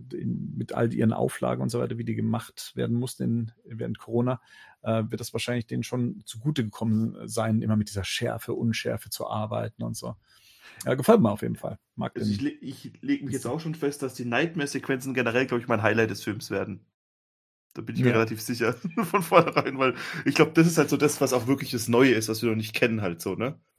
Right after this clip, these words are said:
Speaker 2: So die
Speaker 1: Ja.
Speaker 2: viele anderen Sachen werden wir schon so oder so ähnlich vielleicht gesehen haben. Aber diese ganzen Nightmare-Sachen, die sind es, die mich dann, dann doch so ein bisschen freudig drauf
Speaker 1: Triggern.
Speaker 2: warten lassen.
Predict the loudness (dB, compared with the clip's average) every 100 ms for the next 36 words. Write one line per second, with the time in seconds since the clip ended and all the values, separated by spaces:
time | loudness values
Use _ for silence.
0 | -20 _ -6 -6 -4 -6 -6 0 2 2
1 | 4 6 6 4 2 0 2 4 6 4
2 | 0 0 2 4 6 4 4 2 0 -2
3 | 4 4 4 -2 -2 0 0 0 -2 -14
4 | _ _ -20 _ _ _ 6 8 8 2
5 | 2 4 8 8 8 4 4 4 2 0
6 | 0 -6 -20 _ _ _ _ _ -6 -2
7 | 0 -2 -6 -20 -20 _ _ _ _ -20
8 | _ -2 2 2 0 0 0 0 -4 -2
9 | 2 4 4 6 4 2 -10 -12 -18 _
10 | -8 -4 -2 -2 -4 -10 -16 _ _ _
11 | _ _ _ _ _ _ -20 -20 _ _
12 | _ _ _ -16 -2 0 0 -4 -8 2
13 | 2 4 0 -4 -10 -14